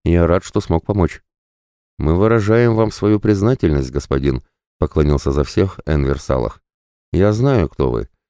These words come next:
Мы сражались с вами больше года назад в шестом протекторате сектора Яшмовый пояс". "Да, я тоже помню вас, генерал, как одного из самых отважных командующих имперскими легионами авангарда флота Лиса Десса, что не дрогнули под нашим навалом",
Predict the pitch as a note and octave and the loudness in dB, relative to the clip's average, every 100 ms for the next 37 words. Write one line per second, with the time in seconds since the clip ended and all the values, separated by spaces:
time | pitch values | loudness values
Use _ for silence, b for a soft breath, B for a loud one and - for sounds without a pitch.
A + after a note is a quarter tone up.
0 | _ A#2 C#3+ C3 A2+ A2+ B2+ G#2 - A2 | _ -4 -2 0 0 2 2 0 0 2
1 | G2+ F2+ G2+ - F2 F#2+ F2+ E2+ D#2 G2+ | 2 2 0 0 0 2 2 2 2 0
2 | - - F2+ - G2+ G2 F#2+ E2+ E2+ E2 | -2 -6 -6 -2 -2 0 -2 -2 0 0
3 | F#2+ F#2 - F2+ - E2+ F2 - E2 D#2 | 0 -2 -4 -4 -2 0 0 0 -2 -2
4 | - D#2+ D#2+ - F#2 A#1 - _ _ _ | -2 -2 0 0 0 0 -6 _ _ _
5 | _ _ _ - C3 A2 D#2+ - B2+ D#2+ | _ _ _ -4 0 2 2 0 0 0
6 | D2 C#2+ C#2 C#2 C2+ C#2 C#2+ C#2 C#2 b | 0 2 2 0 0 0 0 0 -2 b
7 | b - D#2+ E2 E2 F2 F2 - F2 E2+ | b -6 -2 0 2 2 2 0 -2 0
8 | E2 D#2+ D2+ D#2 E2+ F#2+ - D2+ D2 D2+ | 0 -2 0 0 0 -2 -2 0 0 0
9 | F2 - F#2+ E2+ D#2+ F2 E2 - D#2+ D#2 | -2 -2 -2 0 0 -2 -4 -2 -2 0
10 | C#2+ D#2 E2 F2+ F#2+ D#2+ D2+ C#2+ D#2+ F2 | 0 0 2 2 2 0 -2 0 -2 0
11 | G2 - E2+ - F#2+ F#2+ - D2+ - G2 | -2 -2 -2 0 0 0 -2 -4 -2 -2
12 | A2 - B1+ - _ _ _ - - G#2 | -2 -2 -6 -8 _ _ _ -6 0 2
13 | F#2 G2 G#2+ A2+ A2+ A#2+ F2 D#2 D2 - | 4 2 2 2 4 4 2 0 0 0
14 | F2 G2 G2 B1 - | -2 0 0 0 -4